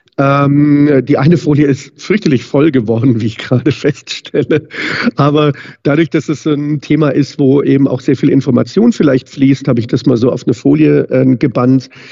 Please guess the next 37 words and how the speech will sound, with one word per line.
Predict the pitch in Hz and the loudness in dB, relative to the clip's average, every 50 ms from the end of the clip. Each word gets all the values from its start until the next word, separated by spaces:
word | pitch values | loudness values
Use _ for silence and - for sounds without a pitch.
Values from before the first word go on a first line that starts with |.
| - - - - - _ - - | -20 -20 -20 -20 -20 _ -4 0
Ähm, | 127 131 127 127 127 131 127 - | 2 2 4 4 4 4 2 2
und | 143 127 | 2 2
an | - 139 127 | 2 2 2
der | 131 127 123 - | 2 0 0 0
arbeiten | 120 123 127 143 143 - - 131 123 | -2 -2 0 0 0 0 0 0 2
wir | 131 127 | 2 2
uns | 131 127 | 2 2
jetzt | - 135 - - | 0 -4 -4 -2
so | - | -2
ein | 127 113 | 0 0
bisschen | - 120 - - 127 - | 0 -2 -2 0 -2 0
ab. | - 147 - - - - - - - | 0 -4 -6 -6 -10 -14 -12 -6 -4
Ähm, | 131 120 120 123 | -2 0 0 0
das | 117 120 | 0 0
ist | 131 117 | -4 -6
vielleicht | - - 131 117 110 120 - | -2 0 0 0 0 -2 -6
für | - - 131 127 120 117 117 120 117 117 - - _ _ - | -4 0 0 2 2 2 0 0 -2 -4 -6 -12 _ _ -14
die | - | -14
Zuhörenden, | - - - 143 123 131 131 127 120 123 117 117 117 117 120 117 117 - - - _ | -12 -4 -2 0 2 2 2 2 0 0 0 0 0 0 -2 -4 -4 -10 -20 -20 _
äh, | - - - 98 - 139 - _ - - - - - - - _ - | -6 -4 -4 -2 -4 -6 -8 _ -20 -20 -20 -20 -20 -20 -18 _ -2
leichter, | 151 131 131 123 131 - - - 127 120 120 117 - - | 0 2 2 2 0 0 -2 -2 0 0 0 0 -2 0
ähm, | 131 117 120 120 120 117 - | -2 0 0 0 -2 -4 -4
dann | - 123 120 120 | -4 -4 -2 -2
auch | 120 - 113 107 - - | 0 -2 -2 -4 -4 -4
ein | 135 123 | -4 -4
bisschen | 120 127 - - 131 | -4 -4 -2 -2 -2
die | 120 131 | 0 0
Übersicht | 127 127 131 127 101 110 110 - | -2 0 0 0 -2 -2 -8 -8
zu | - - - | -10 -8 -6
behalten. | - 113 107 131 151 - _ - 135 139 - - - | -4 -4 -4 -4 -6 -8 _ -8 -8 -8 -8 -6 -2
Denn | - 147 180 214 247 254 - - - - - - - - _ | 0 2 2 2 0 0 -4 -12 -20 -20 -20 -20 -20 -14 _
wir | - 139 120 | -2 -2 0
wollen, | 131 131 143 151 156 | 0 0 -2 -2 -4
wie | 135 143 | -6 -2
gesagt, | 135 135 113 139 165 - - - - - - | -2 0 0 0 -2 -4 -6 -10 -16 -12 -6
an, | 143 127 123 131 127 | -2 -2 -2 -2 -2
als | - 139 127 - - - - - | -2 -2 -2 -2 -4 -12 -18 -18